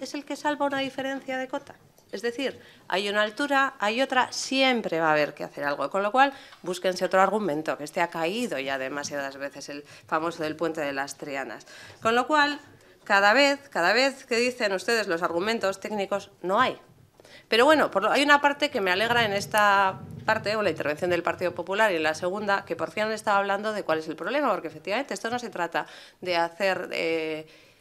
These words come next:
no estábamos hablando de qué bonito es preguntar, sino que se ha puesto sobre la mesa que ustedes no están de acuerdo y es lo que se quiere parar el proyecto del tranvía al sur.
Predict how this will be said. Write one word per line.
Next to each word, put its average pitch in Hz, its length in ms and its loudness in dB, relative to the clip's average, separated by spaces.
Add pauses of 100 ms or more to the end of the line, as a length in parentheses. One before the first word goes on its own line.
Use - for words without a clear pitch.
(160)
no 214 100 -2
estábamos 160 440 0
hablando 160 300 -2
de 151 100 -2
qué 160 120 -4
bonito 156 340 -4
es 151 80 -8
preguntar, 139 540 -6 (220)
sino 151 260 -8
que 151 80 -10
se 156 100 -10
ha 156 60 -8
puesto 170 200 -6
sobre 170 280 -2
la 165 100 -2
mesa 175 280 -6
que - 140 -12
ustedes 160 500 -4 (260)
no 208 320 2
están 190 420 -4
de 196 80 -8
acuerdo 170 340 -4
y 208 100 -6
es 170 100 -6
lo 170 100 -4
que 180 80 -6
se 175 100 -8
quiere 151 300 -8
parar 180 300 -2
el 220 100 -10
proyecto 185 540 -6 (400)
del 156 160 -10
tranvía 139 340 -12
al - 60 -14
sur. - 200 -20